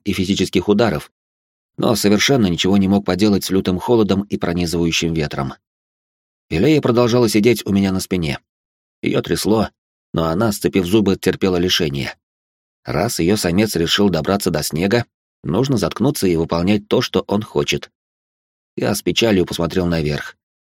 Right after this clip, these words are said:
До ближайшего участка со снегом оставалось техник сто, не больше. Но у меня не было уверенности, что мы сумеем их выдержать. Скорость, с которой становилось хуже, лично меня напрягала. Ещё десять-двадцать метров, и есть вероятность, что станет просто нечем дышать.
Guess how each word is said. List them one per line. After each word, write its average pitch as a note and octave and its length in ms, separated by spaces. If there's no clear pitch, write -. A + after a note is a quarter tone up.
До D#2+ 80
ближайшего G#2 500
участка G#2 420
со G2 140
снегом G#2 380
оставалось F2 440
техник F2+ 380
сто, G#2+ 200
не D2+ 140
больше. C#2+ 440
Но G2+ 180
у G#2 40
меня G#2+ 200
не G#2+ 120
было F2+ 220
уверенности, F2+ 500
что F2 180
мы E2+ 100
сумеем E2+ 420
их - 140
выдержать. D2+ 540
Скорость, B2+ 600
с - 80
которой F2 320
становилось F2+ 480
хуже, F2 380
лично B2 300
меня A2+ 240
напрягала. E2+ 580
Ещё - 260
десять-двадцать G2+ 640
метров, A2 380
и E2+ 80
есть F#2 240
вероятность, F#2 680
что - 200
станет G2 300
просто F#2+ 280
нечем F#2+ 280
дышать. F#2 440